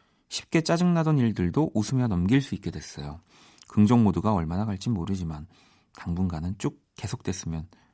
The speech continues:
좋겠어요.라고. 아니, 뭐, 내일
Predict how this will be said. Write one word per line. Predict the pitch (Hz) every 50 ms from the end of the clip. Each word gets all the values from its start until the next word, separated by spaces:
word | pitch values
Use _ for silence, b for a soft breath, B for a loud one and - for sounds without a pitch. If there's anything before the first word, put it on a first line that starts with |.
| b
좋겠어요.라고. | b - - - - 95 - - - 85 82 80 78 78 - - - - 73 80 82 87 85 78 90 - _ _ B B B B B B B B B B B B B B B B B B B B B B B
아니, | B - 98 123
뭐, | 135 113 85 101 - - - _ _ _ _ _ _ _ _ _ _ _ _ _ _ _ -
내일 | - 90 98 127 165 190 185 160 120 87